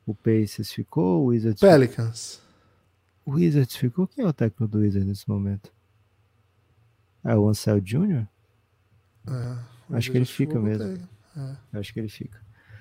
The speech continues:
Speaker 1: São essas as vagas, Gibas. O Hawks já, já macetou, né, com o Snyder. E o Houston já macetou.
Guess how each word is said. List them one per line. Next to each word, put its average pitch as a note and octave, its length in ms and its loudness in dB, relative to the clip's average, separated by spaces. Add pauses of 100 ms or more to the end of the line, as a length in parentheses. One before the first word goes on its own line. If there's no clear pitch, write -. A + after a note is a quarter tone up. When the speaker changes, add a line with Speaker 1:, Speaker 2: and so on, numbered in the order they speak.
(220)
Speaker 1:
São C3+ 240 12
essas C#3 260 10
as F3+ 120 10
vagas, C#3 340 6
Gibas. G#2 680 -4
O A#2 160 -2
Hawks A2 300 0
já, G#2+ 280 0
já G2+ 340 -6
macetou, B2+ 580 -6
né, F3+ 120 -4
com - 140 -10
o - 20 -4
Snyder. B2 540 -6 (540)
E A#2 40 -2
o A2+ 40 2 (140)
Houston G#2+ 260 -4
já G#2+ 100 -2
macetou. A#2+ 720 -4